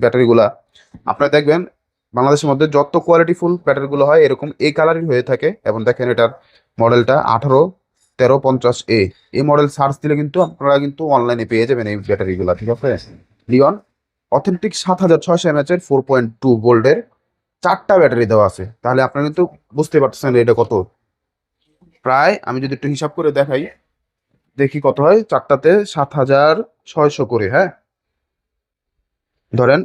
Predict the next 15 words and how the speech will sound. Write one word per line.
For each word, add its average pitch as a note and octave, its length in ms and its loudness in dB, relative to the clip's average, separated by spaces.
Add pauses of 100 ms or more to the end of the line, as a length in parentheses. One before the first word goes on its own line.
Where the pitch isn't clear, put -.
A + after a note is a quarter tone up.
(100)
সাত C#3+ 240 -2
হাজার C3+ 180 2 (100)
ছয়শো, C3+ 420 2 (800)
আহ, A#2 320 0 (920)
সাত B2 220 -4
হাজার C3 260 4
ছয়শো C3 440 0 (440)
into A2+ 260 -2 (1500)
চার, A#2 180 -2 (760)
প্রায় C#3 240 0 (120)
তিরিশ F3+ 300 0
হাজার G#3 200 2 (120)
চারশো F#3 340 -2
এমএএইচ। G2+ 200 -8 (120)
ভাই A2 120 -6